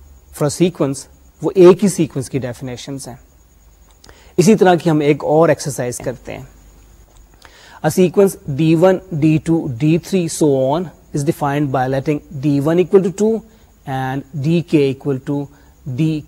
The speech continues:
K minus one over K for all integers K greater than or equal to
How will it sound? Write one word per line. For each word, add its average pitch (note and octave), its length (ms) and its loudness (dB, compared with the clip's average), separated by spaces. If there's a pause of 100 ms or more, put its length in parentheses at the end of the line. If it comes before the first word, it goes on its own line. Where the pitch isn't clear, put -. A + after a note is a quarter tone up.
K D#3+ 100 4
minus F#3+ 420 -2
one F#3+ 120 0 (140)
over C#3 260 -4 (160)
K D3+ 240 0 (320)
for D#3+ 100 -2
all E3 260 6
integers D3 460 -2
K C3+ 220 -2 (100)
greater C#3 200 -2
than F#3 140 0
or D#3+ 140 0
equal C3+ 180 -4
to C3 100 -12